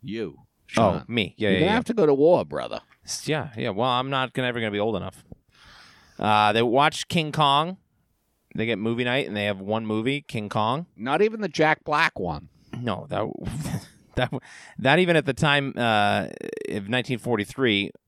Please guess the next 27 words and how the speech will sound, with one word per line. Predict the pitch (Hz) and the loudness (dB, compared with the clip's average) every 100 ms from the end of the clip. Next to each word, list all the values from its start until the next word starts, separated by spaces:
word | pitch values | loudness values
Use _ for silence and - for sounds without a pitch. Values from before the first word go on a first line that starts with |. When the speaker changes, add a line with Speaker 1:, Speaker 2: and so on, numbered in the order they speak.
| - | -14
Speaker 2:
would | 85 98 101 110 | -10 -10 -8 -4
not | 110 104 | -2 -2
have | 98 | -2
been | 95 | -4
filmed. | 113 101 92 - - - | -2 -4 -6 -18 -20 -8
In | 131 | -2
nineteen | 139 160 160 165 | 0 0 0 0
ninety-nine, | 147 139 139 147 139 92 - - | 0 0 2 4 4 2 -4 -2
that | 110 | 4
also | 120 117 110 | 4 4 2
did | 87 98 | 0 -2
not | 98 95 | -2 -4
exist. | 98 101 - 85 | -4 -6 -6 -6
Speaker 1:
Not | 104 123 | -4 -2
even | 160 175 165 | 0 -2 -4
the, | 160 156 151 143 143 139 131 | -4 -4 -2 -2 -2 -2 -2
uh, | - 117 120 120 117 117 113 110 | 0 0 2 2 2 2 0 0
Kurt | 104 139 120 | -2 -2 0
Russell | 123 - 208 | 0 0 0
one? | 196 202 - - | 0 -2 -6 -12
Speaker 2:
Right. | 110 104 | -4 0
Speaker 1:
Was | 117 | 0
it | 143 | 0
Kurt | - | 2
Speaker 2:
That's, | 127 175 | 4 4
Speaker 1:
Russell? | 214 226 226 - - | 2 2 -2 -2 -4
Speaker 2:
that, | 104 120 135 | 2 2 2